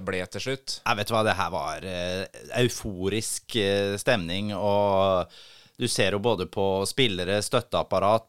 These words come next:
Speaker 2: publikum, alt som kan krype og gå av, eh, sånne helsearbeidere som fyker rundt der. De hadde jo nok å gjøre da.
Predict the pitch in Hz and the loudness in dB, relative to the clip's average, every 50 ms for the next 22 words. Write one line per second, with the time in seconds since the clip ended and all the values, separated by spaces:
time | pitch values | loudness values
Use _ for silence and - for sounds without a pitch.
0 | - - 131 113 87 80 90 92 87 - - 107 107 107 113 113 110 107 - - | -6 -2 -2 -2 -2 -2 -4 -4 -4 -4 -2 0 0 0 0 -2 -4 -6 -10 -20
1 | - _ - - 113 123 117 - - - - 117 107 117 113 110 - 135 131 120 | -20 _ -2 2 2 2 2 -2 -8 -8 -6 -4 -2 -2 -4 -2 -2 -2 -2 -2
2 | - - - 104 101 90 101 98 110 117 113 113 107 104 101 101 104 101 92 101 | -4 -4 -6 -6 -4 -2 0 4 6 6 6 6 6 6 6 6 4 4 2 0
3 | 104 104 104 104 101 104 101 101 101 101 92 92 90 90 - - - 95 107 95 | 2 4 4 4 4 4 2 2 0 -2 -4 -6 -10 -12 -14 -14 -10 -6 -6 -4
4 | 95 95 98 98 98 98 98 98 95 95 95 95 95 92 87 82 _ _ - 131 | -4 -4 -2 -2 -2 -2 -2 -2 -2 -2 -2 -4 -4 -6 -8 -12 _ _ -2 -2
5 | 120 98 - - - 104 95 98 90 104 98 95 95 87 101 98 107 98 110 107 | 0 0 -2 -2 0 0 0 2 2 2 2 2 0 -2 -2 -4 -4 -4 -4 -6
6 | - 113 104 - - 110 104 98 92 - - 117 120 117 117 107 104 110 98 104 | -4 -4 -4 -2 -2 0 0 0 -2 0 2 2 2 2 0 -2 -2 -2 -2 -2
7 | 107 107 98 95 - 110 110 107 101 101 98 101 110 117 | -4 -4 -4 -2 0 0 2 2 4 4 4 4 2 2